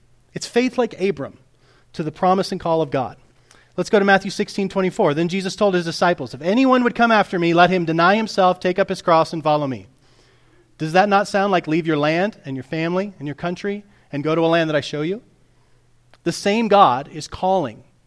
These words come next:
people to the same kind of response of trust. "If you're gonna come after me, Abram, you're gonna have to leave Ur.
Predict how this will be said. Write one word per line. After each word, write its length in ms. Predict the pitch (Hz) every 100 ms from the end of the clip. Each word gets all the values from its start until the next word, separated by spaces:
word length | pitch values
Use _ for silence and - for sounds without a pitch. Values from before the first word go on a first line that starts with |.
| _
people 440 | - 202 - - _
to 100 | -
the 80 | 180
same 420 | - - 196 220
kind 280 | 214 196 196
of 100 | 175
response 500 | 170 - 175 156 160
of 160 | - -
trust. 520 | - 131 - - - _ _ _ _ _ _ _ _ _ _ _ _ _ _ _ _ _ _ -
"If 160 | -
you're 200 | 143 247
gonna 140 | 302 294
come 180 | 247 240
after 300 | 226 - 202
me, 440 | 214 185 175 170 _ _ _
Abram, 480 | 147 135 139 147 151 151
you're 140 | 170
gonna 200 | 208 226
have 240 | 220 226
to 100 | -
leave 300 | 208 202 208
Ur. 420 | 170 175 190 90